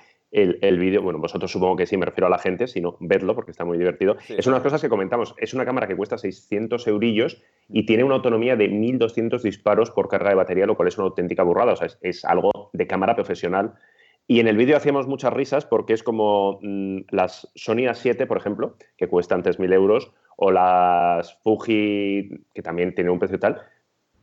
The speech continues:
Speaker 1: trescientos, cuatrocientos disparos y, y no pidas mucho más, ¿no? Entonces, pues, llega una, o sea, me refiero que, que es, en las discusiones estas eternas de reflex sin espejo, bueno, pues este es un punto a tener en cuenta, que la reflex ahora mismo más sencilla y más, y más baratilla del mercado,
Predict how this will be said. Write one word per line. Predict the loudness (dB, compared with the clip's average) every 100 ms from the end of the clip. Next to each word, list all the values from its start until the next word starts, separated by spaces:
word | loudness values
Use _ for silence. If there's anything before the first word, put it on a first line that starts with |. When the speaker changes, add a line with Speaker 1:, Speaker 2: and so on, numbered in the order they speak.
| _
Speaker 1:
trescientos, | 0 0 2 2 2 2
cuatrocientos | 2 2 0 0 -2
disparos | -2 0 4 4 2 -2
y, | -6 -2 -2 -2
y |
no | -4 0
pidas | 0 0
mucho | -4 -4
más, | -2 -2
¿no? | -2 -2
Entonces, | -4 -4
pues, | -8 -6
llega | -2 0 2
una, | 2 0 -6 _ -8
o |
sea, | -6
me |
refiero | -2 0
que, | -2 -4
que | -2 -2 -2
es, | -4
en | -4 -2 0 2
las | 0
discusiones | -2 0 0 0
estas | -2 0
eternas | 2 2 2 -2 0
de | -2
reflex | -2 -4 -2
sin | -2 -2
espejo, | -2 0
bueno, | 0
pues | -2 -6
este | -4
es | -2
un |
punto | 0 0
a |
tener | 2 2
en | 0
cuenta, | -2 -4 -6 _ _ _ _
que | 2
la | 4
reflex | 4 2 0
ahora | -2 -4
mismo | -6 -6 -6 -4
más | -2 -2 -4
sencilla | -4 -2 0 0
y |
más, | 0 -2 -4 -8 -20 _ _ _ _ _ -6
y |
más | -4 2
baratilla | 2 2 2 2
del | 0
mercado, | 0 0 0 -2